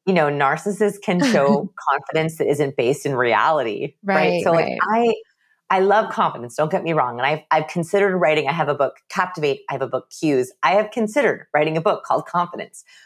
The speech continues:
Speaker 1: but I'm not. I'm not going to, not yet at least. Don't check back with me in ten years. But I'm not going to because I think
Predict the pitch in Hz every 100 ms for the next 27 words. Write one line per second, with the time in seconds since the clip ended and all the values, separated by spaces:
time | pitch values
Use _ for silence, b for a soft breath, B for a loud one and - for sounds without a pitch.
0 | b 202 214 226 196 196 - - - -
1 | _ 151 165 190 190 185 185 170 180 156
2 | 156 - - 160 - - - 196 175 -
3 | - 190 175 165 170 160 156 139 151 147
4 | - - - B B B B B 233 240
5 | 294 302 220 226 208 117 - - _ _
6 | _ _ - 160 190 - - 285 240 185
7 | 165 - 180 - 226 226